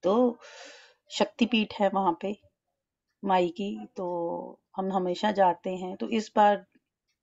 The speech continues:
काफी बड़े लेवल पे हो रहा है और अगले तीन चार महीने अब ये होगा। तो एक बार आप सर, आप लोग सर से डिस्कस कर सकते हैं, क्योंकि कई बच्चों ने यहाँ पे क्वेश्चन लिखा है, तो डायरेक्टली आप सर से बात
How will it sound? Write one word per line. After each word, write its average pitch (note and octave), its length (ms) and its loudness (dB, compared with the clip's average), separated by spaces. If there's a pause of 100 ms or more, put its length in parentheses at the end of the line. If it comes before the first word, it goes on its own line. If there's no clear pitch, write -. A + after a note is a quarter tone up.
(200)
काफी G#3 280 4
बड़े F#3+ 260 4
लेवल F3+ 360 0
पे G3+ 60 -6
हो F3+ 220 -6
रहा F3+ 200 -2
है F#3+ 260 -8
और G3 100 4
अगले G3 200 0
तीन G#3 360 -4
चार G#3 260 -2
महीने F#3+ 300 -2
अब F#3 160 -6
ये G3+ 180 -2
होगा। E3+ 300 -6 (1300)
तो E3+ 80 -6
एक F3 200 -2
बार F#3 180 4
आप F3+ 200 2 (100)
सर, - 340 2
आप F3+ 180 2
लोग A3 120 -4
सर F#3 180 2
से F3+ 140 -6
डिस्कस E3+ 400 -6
कर F3 220 -2
सकते E3+ 320 -8
हैं, G#3 100 0
क्योंकि G#3 180 -6
कई G3 200 -2
बच्चों F#3 320 -6
ने F3+ 120 -6
यहाँ F#3 160 -4
पे G3+ 120 -4
क्वेश्चन F#3 420 -8
लिखा F3+ 320 -10
है, A3+ 240 -12 (380)
तो G#3+ 60 -4
डायरेक्टली F#3 500 0
आप A3 240 4 (180)
सर F#3+ 180 4
से - 140 -10
बात - 260 -4